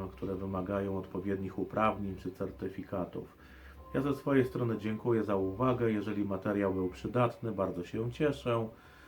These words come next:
E, możecie, mówię, śmiało, e, że tak powiem, e, udostępniać film, e, przekazywać, a jeżeli są jakieś pytania, to jak najbardziej zapraszam.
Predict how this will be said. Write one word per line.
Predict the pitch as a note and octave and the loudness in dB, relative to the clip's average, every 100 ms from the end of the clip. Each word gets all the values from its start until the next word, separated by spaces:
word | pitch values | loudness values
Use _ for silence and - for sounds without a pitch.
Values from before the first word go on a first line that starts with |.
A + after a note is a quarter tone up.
| - - - | -20 -18 -10
E, | G#2 G2+ G2 G2 F#2+ G2 - | -4 -2 -2 -2 -2 -4 -6
możecie, | G2+ G2+ G2 - G2 | -4 -4 -4 -4 -6
mówię, | G2 F#2+ G2 G2 G2 F#2+ F2+ | -4 -4 -2 -2 -2 -4 -8
śmiało, | - - G#2+ G2 G2 F#2+ F#2+ - - - - - - - F#2+ | -12 -8 -4 0 0 0 -2 -10 -20 -20 -20 -20 -20 -12 -8
e, | F#2+ F#2+ | -6 -6
że | G2 | -6
tak | F#2+ F#2+ | -8 -8
powiem, | - G2+ F#2+ G2 F#2+ G2 - - - - - | -8 -6 -4 -2 -4 -6 -12 -20 -20 -20 -8
e, | G#2+ G#2 | -4 -2
udostępniać | A#2+ A#2 A2 B2+ A#2 A2+ A2+ G#2+ - | 0 0 0 0 0 0 -4 -4 -6
film, | A2+ A2 G#2+ G#2+ - - F#2 | -2 -2 -2 -4 -10 -16 -12
e, | F#2 | -10
przekazywać, | - A2 G#2+ G2+ A2 G#2 G2+ A2 | -6 -4 -4 -4 -4 -2 -2 0
a | |
jeżeli | A2+ G#2+ G#2+ G2+ G2 | 0 0 0 -2 -2
są | A2 G#2 | -4 -6
jakieś | G2 A2+ - | -4 -8 -6
pytania, | D#3 D3 D3 B2+ A#2+ A2+ G#2+ - - - - - - - | -4 0 2 2 2 2 0 -6 -20 -20 -20 -20 -20 -12
to | G#2+ G#2 G#2 | -6 -4 -2
jak | G#2 A2+ - | 0 0 0
najbardziej | G#2+ A2 G2+ G2 G2+ | -2 0 0 0 -2
zapraszam. | G2 A2 A2+ G#2+ - A2 G#2 G#2 | 0 0 0 -2 -2 0 0 -2